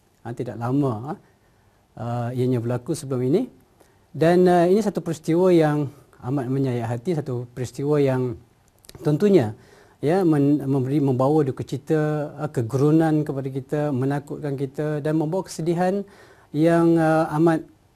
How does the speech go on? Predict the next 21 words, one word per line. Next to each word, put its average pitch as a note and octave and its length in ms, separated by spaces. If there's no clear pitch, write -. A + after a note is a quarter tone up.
luar D3+ 240
biasa E3 400
kepada C3+ 320
keluarga. B2 560
Dan E3 160
saya G3 400
alhamdulillah F3+ 560
sebenarnya, D#3+ 560
uh, C3+ 160
mengenali, C#3+ 800
uh, B2+ 80
mangsa C#3 400
tersebut C#3 400
yang C3 400
kita A#2+ 240
sama-sama B2 640
belajar B2 540
di A#2+ 640
kuliah C#3 240
Sahabat A#2+ 240
Bakar, B2 320